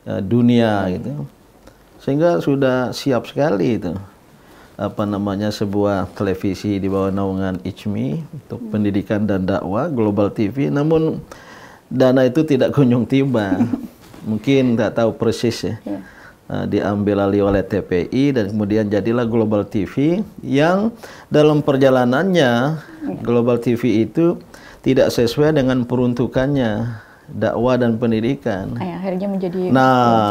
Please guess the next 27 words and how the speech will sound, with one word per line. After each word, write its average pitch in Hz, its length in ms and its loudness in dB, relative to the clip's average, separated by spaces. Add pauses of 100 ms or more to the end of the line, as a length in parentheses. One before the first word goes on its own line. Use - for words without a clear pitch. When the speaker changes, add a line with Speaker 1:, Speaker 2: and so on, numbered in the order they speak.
Speaker 2:
T 110 80 -8
V. 117 120 -8
Speaker 1:
apa, 147 200 -2 (400)
kawan-kawan 123 640 4
di 117 280 4
Komisi 117 400 0
Satu 113 320 0
D 113 160 2
P 107 240 0
R - 40 -4
R 104 240 0
I 147 120 2
datang 143 400 0
pada 143 240 0
Muhammadiyah, 135 800 0
"Mau 127 200 -2
nggak 185 160 0
Muhammadiyah, 131 600 4 (760)
apa, 117 400 0
menerima 117 920 4
pengalihan 113 600 2
Global 113 440 4
T 139 200 4
V?" 107 360 -2 (640)
Kita 123 320 2
kirim 117 320 2
surat 135 480 2